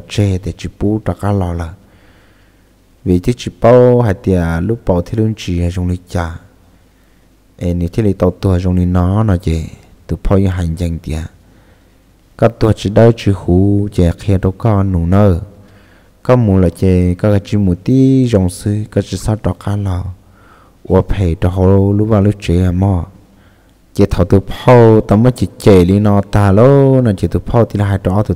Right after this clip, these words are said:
tu thì mi tu. Các gì trên trái tư tu phao thầu tư là, cho nó nên tư sát ta là.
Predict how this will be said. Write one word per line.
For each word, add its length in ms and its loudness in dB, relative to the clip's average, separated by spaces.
tu 200 0
thì 180 0
mi 140 -4
tu. 460 2
Các 200 -2
gì 400 0
trên 200 -4
trái 180 -4
tư 500 0
tu 140 -2
phao 240 -6
thầu 160 -4
tư 200 -4
là, 260 -6
cho 140 -4
nó 140 -2
nên 200 -2
tư 120 -4
sát 240 -8
ta 180 -4
là. 140 -10